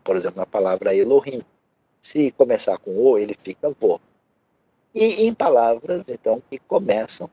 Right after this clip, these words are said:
com o chuvá composto e também quando começa com Aleph, Ain, Re e Re, todas as consoantes aí são guturais, né, que são articuladas na garganta,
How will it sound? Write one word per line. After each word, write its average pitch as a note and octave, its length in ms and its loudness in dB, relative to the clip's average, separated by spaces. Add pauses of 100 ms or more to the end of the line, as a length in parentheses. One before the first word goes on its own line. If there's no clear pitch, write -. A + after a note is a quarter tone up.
com A#2+ 160 -6
o A2+ 60 -6
chuvá F2+ 400 0
composto - 600 -2 (240)
e A3 240 0 (160)
também G3+ 540 2 (760)
quando C#3 480 4
começa G#2+ 520 0 (100)
com G2 260 -10 (720)
Aleph, B2+ 380 2 (260)
Ain, A#2+ 440 0 (320)
Re A2 200 2 (300)
e F2+ 140 -12
Re, - 560 2 (260)
todas B2 380 -2
as G2 160 4 (160)
consoantes G2 600 -4
aí F#2 200 -2
são G#2+ 260 -2 (400)
guturais, A#2+ 1080 2 (120)
né, A2 240 -4 (180)
que G#2+ 160 -10
são G2+ 260 -8 (260)
articuladas G2 1000 -2
na G#2+ 160 -4
garganta, F#2+ 800 0